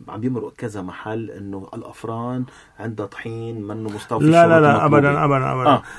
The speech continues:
Speaker 2: أنا بدي أوضح للمواطن وبدي أطمن المواطن. خلينا نحكي عن، عن هاي المؤسسة،
Speaker 1: عن هاي
Speaker 2: بس
Speaker 1: المؤسسة.
Speaker 2: رح نحكي بس
Speaker 1: أوكي.
Speaker 2: القمح. اليوم القمح بشكل عام، وقت اللي نحن عم نستورد قمح كأفران، نحن كأفران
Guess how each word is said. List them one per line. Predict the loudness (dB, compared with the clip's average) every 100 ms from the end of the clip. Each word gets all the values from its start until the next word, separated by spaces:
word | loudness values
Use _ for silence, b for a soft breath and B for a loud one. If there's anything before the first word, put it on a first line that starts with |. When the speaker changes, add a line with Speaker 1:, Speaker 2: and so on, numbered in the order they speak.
| B -2
Speaker 2:
أنا | 0 2
بدي | 2 0 0
أوضح | 2 0 -2 -4
للمواطن | -4 -4 -2 -2 -4 -4
وبدي | -4 -4
أطمن | 0 2 2
المواطن. | -2 -2 -4 -6 -12 -16 B B B
خلينا | 0 2
نحكي | 2 2
عن، | 4 4 2
عن | 0 0 4
هاي | 4
المؤسسة، | 2 0 0 4
Speaker 1:
عن | 6
هاي | 6 6
Speaker 2:
بس |
Speaker 1:
المؤسسة. | 4 2
Speaker 2:
رح | 0
نحكي | -2 0
بس | 2 0 0
Speaker 1:
أوكي. | -6
Speaker 2:
القمح. | -6 -10 B B B B
اليوم | -6 -4 -4 0 4 6 6
القمح | 4 4 2 0
بشكل | -2 -2 0
عام، | 2 2 2 -2
وقت | -4 -2
اللي | -2
نحن | 0
عم | 0 0
نستورد | -2 -2 -2 -2 -2
قمح | -4 -4 -6
كأفران، | -6 -6 -4 -4 -4
نحن | -6 -6
كأفران | -6 -6 -6 -4 -2 -2